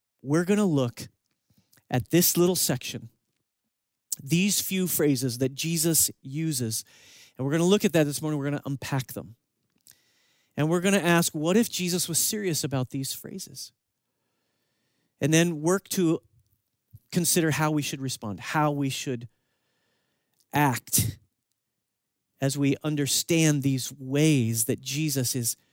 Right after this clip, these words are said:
describing for us. So based on these teachings, five ways. Here's five,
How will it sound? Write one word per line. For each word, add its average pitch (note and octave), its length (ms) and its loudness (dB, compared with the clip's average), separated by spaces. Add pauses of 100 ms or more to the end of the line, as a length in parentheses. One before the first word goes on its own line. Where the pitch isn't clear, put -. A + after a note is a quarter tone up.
(140)
describing B2+ 1040 -2 (240)
for A2 320 -4
us. - 340 -8 (960)
So F3 180 0
based G3 260 6
on G3 100 4
these F3+ 140 2
teachings, D3+ 240 -2
five F#3 320 4
ways. C3 400 0
Here's D3+ 220 -4
five, F#3 400 2